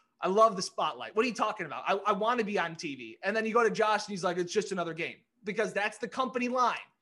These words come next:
But this process gets to take another step a-, a-, and to keep stacking up these wins where people go, "Oh, they're nine and, they're nine and three now. Oh, wow. They're, they're ten and three.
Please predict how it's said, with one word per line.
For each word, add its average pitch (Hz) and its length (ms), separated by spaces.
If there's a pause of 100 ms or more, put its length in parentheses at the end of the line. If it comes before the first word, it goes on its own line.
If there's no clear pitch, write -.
(540)
But 175 160
this 160 120
process 240 720
gets 220 240
to 190 60
take 196 200
another 190 320
step 185 420 (400)
a-, 180 40
a-, 190 340
and 190 100
to 180 60
keep 214 240
stacking 233 540
up 220 160
these 208 220
wins 175 460
where 160 320 (260)
people 220 220
go, 180 380 (220)
"Oh, 294 60
they're 214 80
nine 202 240
and, 160 120 (260)
they're 143 100
nine 226 300
and 170 100
three 120 160
now. 117 220
Oh, 220 100
wow. 214 440 (140)
They're, 175 140 (140)
they're 160 120
ten 214 240
and 294 140
three. - 180